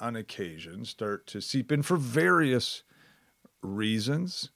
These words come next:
Um, sometimes it's what a church talks about or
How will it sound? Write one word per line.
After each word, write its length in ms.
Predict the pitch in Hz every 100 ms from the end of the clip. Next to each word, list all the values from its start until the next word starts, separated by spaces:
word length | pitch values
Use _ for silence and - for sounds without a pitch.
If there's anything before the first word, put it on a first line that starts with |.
| _ _ _ _
Um, 440 | 95 90 85 80 85
sometimes 540 | 120 104 127 113 110
it's 220 | 107 -
what 320 | 98 104 101 -
a 160 | 90
church 600 | 82 - 85 73 - - -
talks 360 | - 85 - -
about 260 | 101 151
or 120 | 131